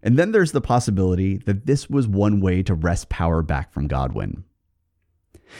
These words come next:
If Edward didn't want to marry Edith, but he didn't have the political power to avoid the marriage,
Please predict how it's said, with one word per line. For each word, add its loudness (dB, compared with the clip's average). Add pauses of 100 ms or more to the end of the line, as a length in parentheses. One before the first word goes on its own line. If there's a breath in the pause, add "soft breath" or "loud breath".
(100)
If 0
Edward 2
didn't 4
want 2
to 0
marry 2
Edith, -4 (360)
but 2
he 2
didn't 2
have 2
the -4
political 0
power 0
to 0
avoid 2
the -4
marriage, -8